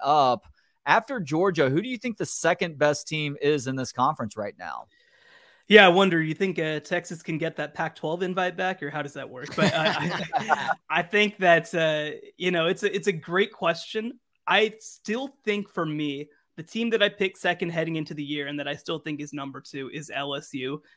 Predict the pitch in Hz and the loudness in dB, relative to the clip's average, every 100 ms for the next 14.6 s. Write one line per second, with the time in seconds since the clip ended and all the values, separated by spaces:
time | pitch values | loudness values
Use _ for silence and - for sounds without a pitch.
0 | _ _ 175 202 220 220 220 220 175 175 | _ _ 4 4 2 4 2 4 0 2
1 | 165 160 156 147 139 - _ _ - 160 | 2 4 4 2 0 -6 _ _ -4 -2
2 | - - 139 147 151 180 170 170 170 165 | -2 -2 0 0 -2 -4 -2 -2 -4 -6
3 | 175 170 175 151 151 160 165 151 127 - | -4 -2 0 0 0 -4 -6 -6 -8 -8
4 | 135 139 147 - 156 147 160 156 160 165 | -2 0 0 -2 -6 -2 -2 0 -2 -4
5 | - _ 147 - 190 190 175 151 160 156 | -18 _ -6 -2 0 0 0 -2 -2 -2
6 | 151 147 151 170 147 143 143 135 131 135 | -2 -4 -4 -6 -6 -6 -6 -6 -8 -2
7 | 143 143 143 147 143 131 135 - 143 135 | -4 -4 -14 -8 -6 -6 -8 -2 0 0
8 | - _ _ _ 185 165 - - 220 226 | -4 _ _ _ 4 4 -6 2 4 6
9 | 202 175 185 156 160 156 147 - 151 - | 4 4 4 2 -2 -4 -4 -2 -2 0
10 | 165 156 135 131 151 156 208 202 185 156 | -2 -2 -4 -6 -6 -4 0 2 2 2
11 | 156 147 135 127 - 139 151 131 123 - | 0 -2 -4 -8 -6 -6 -4 -4 -6 -6
12 | 127 - - - - 165 160 160 156 151 | -12 -12 -20 -20 -2 2 2 2 2 2
13 | 147 143 143 143 - 139 135 - 143 135 | 2 -6 -6 -6 -4 -4 -4 -4 -6 -4
14 | 135 147 151 127 127 151 | -4 -2 -2 -4 -4 -6